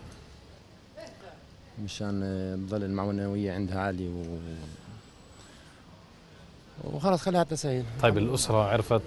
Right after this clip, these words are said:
Speaker 2: أخوتك،
Speaker 1: الأسرة
Speaker 2: أخواتك؟
Speaker 1: بيعرفوا، الكل بيعرف. حاليًا الكل بيعرف.
Speaker 2: حدا بيشعرها، حدا أشعر؟
Speaker 1: لا، لا، لا، لا. الكل بتعامل معاها كأنه عندك حصوة، هي بتعرف،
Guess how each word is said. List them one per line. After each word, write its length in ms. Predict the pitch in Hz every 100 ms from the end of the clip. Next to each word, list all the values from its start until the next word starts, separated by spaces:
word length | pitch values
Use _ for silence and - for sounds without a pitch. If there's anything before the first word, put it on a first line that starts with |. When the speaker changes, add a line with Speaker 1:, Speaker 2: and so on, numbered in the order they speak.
| -
Speaker 2:
أخوتك، 520 | 113 113 120 - 110 101
Speaker 1:
الأسرة 180 | 123 101 104
Speaker 2:
أخواتك؟ 200 | 101 92
Speaker 1:
بيعرفوا، 340 | 80 - - - - 120 107
الكل 140 | 107 92
بيعرف. 240 | 76 78 - - - - -
حاليًا 260 | 98 113
الكل 240 | 104 - 90
بيعرف. 240 | 76 80 - -
Speaker 2:
حدا 220 | - 117 113
بيشعرها، 580 | 104 101 107 98 98
حدا 260 | 95 104 101
أشعر؟ 180 | 90 92
Speaker 1:
لا، 60 |
لا، 120 | 101 85
لا، 60 | 76
لا. 100 | 58 - - -
الكل 120 | -
بتعامل 420 | 98 85 98 101
معاها 460 | 98 95 101 98 98
كأنه 800 | 95 95 95 92 90 87 87 82 - -
عندك 260 | 104 98
حصوة، 400 | - 107 - 104
هي 120 | 98 98
بتعرف، 420 | - 98 101